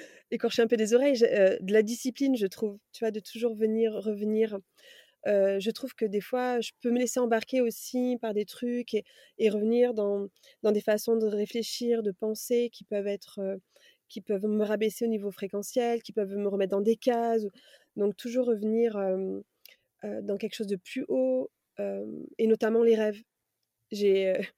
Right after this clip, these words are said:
je crois que je fais que ça depuis, <laughs> depuis, euh, je suis rentrée en accompagnement avec toi, donc c'est depuis décembre de l'année dernière. Euh, et, euh,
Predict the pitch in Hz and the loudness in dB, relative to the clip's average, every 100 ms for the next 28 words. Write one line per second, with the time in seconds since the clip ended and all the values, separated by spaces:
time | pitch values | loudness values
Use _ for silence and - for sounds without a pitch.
0 | _ - - 233 - - - 247 - 240 | _ -12 -4 -4 -2 -4 0 -2 0 -4
1 | 214 - 226 220 - 240 _ - - 320 | -4 -8 -6 -2 -2 -6 _ -18 -14 -14
2 | - 202 196 - 220 208 196 190 - - | -10 -6 -6 -6 -8 -4 -4 -8 -14 -12
3 | - 208 196 214 202 208 202 202 202 196 | 0 2 2 2 0 0 -2 0 0 0
4 | 196 - 277 262 220 - 196 - 202 - | -2 -4 -4 -2 -2 -6 -14 -6 -6 -4
5 | 208 202 190 190 190 190 190 220 254 254 | -8 -4 -2 0 0 0 0 -2 -2 -6
6 | _ _ _ _ _ 196 185 190 - - | _ _ _ _ _ -8 -6 -6 -8 -10
7 | - - 190 180 175 185 | -14 -8 -6 -4 -4 -6